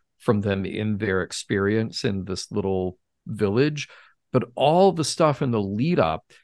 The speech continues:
they're in Mexico. And I think all of that was dubbed.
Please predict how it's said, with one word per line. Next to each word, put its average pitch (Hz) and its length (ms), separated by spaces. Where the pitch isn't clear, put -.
they're 110 160
in 170 440
Mexico. 113 760
And 123 100
I 127 100
think 226 420
all 208 400
of 151 160
that 143 260
was 110 220
dubbed. 156 580